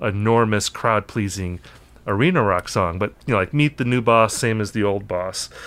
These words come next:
I mean, there's not many Dylan lyrics, I think, that are as insightful as that about the nature of politics and,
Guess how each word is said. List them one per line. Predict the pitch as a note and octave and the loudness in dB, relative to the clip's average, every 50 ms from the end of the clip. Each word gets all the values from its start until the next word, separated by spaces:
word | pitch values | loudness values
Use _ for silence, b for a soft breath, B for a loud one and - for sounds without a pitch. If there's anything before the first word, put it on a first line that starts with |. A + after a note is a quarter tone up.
| B B B B B - - - - | B B B B B -20 -20 -12 -8
I | - E3 | -4 -2
mean, | E3 E3+ | 0 0
there's | F#3 F3 - | 2 2 2
not | A3+ A#3 | 2 2
many | A3+ G3 F3+ C3 | 2 0 0 -2
Dylan | G#2 - C3+ E3+ A3 A3+ C#3 G#2 F#2+ | -2 -2 -2 0 0 0 0 0 0
lyrics, | F#2+ F2 F2+ F#2 - - - | -2 -2 -2 -4 -4 -2 -2
I | G#2+ | -2
think, | F#2 - A#2 G#2+ - | 0 0 -2 -2 0
that | - G#2+ G2+ | 0 0 0
are | G#2 G#2 G2+ G2 G2 G2 G2+ - - - - - - - - | 2 2 2 2 2 0 -2 -6 -14 -20 -20 -20 -8 -2 0
as | D3+ D3+ E3 D3 C3+ | 2 4 4 2 0
insightful | B2 - - B2 A#2 - - A2+ G2 | 0 2 4 4 4 2 2 -2 -2
as | G2 F#2 - | -2 -2 0
that | G#2 F#2 F2+ F2 F2+ - - - B B B B B B | 0 0 0 0 -4 -6 -12 -16 B B B B B B
about | B A2 F#2 A#2 G#2 G2+ F#2+ F#2+ - - B B B B | B -2 2 4 4 4 4 2 0 -4 B B B B
the | - A#2 | -2 0
nature | G#2+ G#2+ G#2+ G#2+ G#2 - - A2+ G2+ G2 F#2+ F#2+ | 2 2 2 2 2 0 0 2 2 2 0 -2
of | - - A2+ F#2+ F#2+ F2+ F2+ E2+ - - b b b b b b b b - - | -2 -2 -2 -2 -2 -2 -4 -6 -10 -18 b b b b b b b b -8 0
politics | - F3+ E3+ D3+ D#3 D#3 - D3 C#3 B2+ A#2+ - - - | 2 4 6 6 4 4 4 4 4 2 2 -2 -6 -6
and, | - A2+ G2 F#2 F2+ F#2 F2 | -4 -4 -4 -4 -4 -6 -8